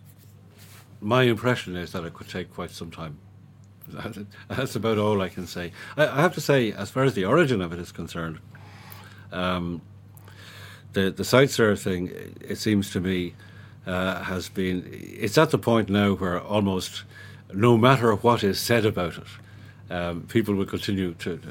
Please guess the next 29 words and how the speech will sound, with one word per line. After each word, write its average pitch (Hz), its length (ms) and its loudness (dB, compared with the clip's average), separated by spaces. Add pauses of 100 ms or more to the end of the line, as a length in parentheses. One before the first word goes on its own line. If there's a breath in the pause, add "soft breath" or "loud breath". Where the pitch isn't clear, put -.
to - 100 -8
grumble 98 280 2
about 85 260 -6
it. - 80 -12 (680 loud breath)
Uh, 90 520 -4 (100)
my 95 420 4
belief 95 400 2
is 87 340 -6
that 113 220 -6
we 87 140 -6
have 95 240 -6
here, 90 300 -6 (720 loud breath)
um, 87 380 -4
a 90 80 -8
situation 92 640 -4
where 85 240 -4
a 85 200 -8
very 139 300 4
populist 95 560 -2
campaign 85 520 -6 (440 loud breath)
that 104 160 2
started 117 560 4
off 90 420 0 (580 loud breath)
because 95 600 -2 (380 loud breath)
people 123 320 4
object 107 360 2
to 104 80 -2
water 92 300 0
charges. 92 580 -4